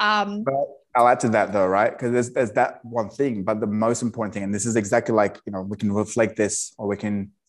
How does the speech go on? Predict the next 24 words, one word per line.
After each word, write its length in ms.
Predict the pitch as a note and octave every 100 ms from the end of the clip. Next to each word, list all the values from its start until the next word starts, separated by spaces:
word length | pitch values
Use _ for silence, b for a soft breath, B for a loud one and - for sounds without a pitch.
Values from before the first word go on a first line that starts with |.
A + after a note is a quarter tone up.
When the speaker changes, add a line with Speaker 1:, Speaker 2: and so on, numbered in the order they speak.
| _
Speaker 2:
view 300 | G#2 G2+ C3
this 200 | B2+ G#2+
from 180 | - G#2+
a, 100 | G2+ A2
a 60 |
client 420 | - - A#2+ B2+
journey 200 | A#2+ A#2
perspective 600 | A2+ G#2+ - G#2 A2 G2+ G2+ -
or 200 | A#2 A2
like 240 | G2+ -
what 60 | G2+
we're 60 |
talking 220 | G2 G2+
about 120 | G2 F#2+
here 120 | G2+
from 140 | G2+
a 40 | F#2+
coach's 280 | B2+ B2+
perspective, 460 | - - G#2 - F#2+ B B B
it 120 | -
takes 220 | C3 C3
two 180 | - A#2+
to 60 |
tango 540 | A2 A2 G#2 G2 F2+